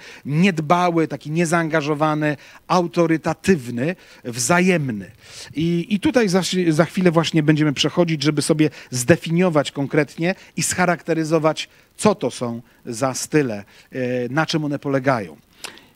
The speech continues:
Ale wychodzimy od tekstu Pisma Świętego. Tam to będą wyniki badań naukowców, język naukowy, natomiast tu patrzymy, nadajemy temu tło biblijne i będziemy patrzeć, jak się mają te obserwacje naukowców świeckich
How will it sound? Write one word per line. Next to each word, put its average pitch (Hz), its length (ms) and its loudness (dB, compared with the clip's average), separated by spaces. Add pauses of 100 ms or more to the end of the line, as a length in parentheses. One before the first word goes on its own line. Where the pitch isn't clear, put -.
(120)
Ale 254 220 2
wychodzimy 226 380 2
od 214 100 -8
tekstu 220 320 -4
Pisma 135 300 -8
Świętego. 113 640 -6 (380)
Tam 226 180 0
to 214 180 2
będą 180 340 4
wyniki 180 380 2
badań 165 560 2
naukowców, 165 800 0 (240)
język 165 380 6
naukowy, 190 640 4 (360)
natomiast 185 380 2
tu 220 240 4 (220)
patrzymy, 208 460 2
nadajemy 185 460 4
temu 180 280 2
tło 156 480 2 (220)
biblijne 170 720 0
i 180 60 -2
będziemy 180 240 2
patrzeć, 185 480 2 (340)
jak 233 260 4
się 220 200 2
mają 202 420 4
te 170 280 0 (220)
obserwacje 214 800 2
naukowców 135 680 0
świeckich - 680 -2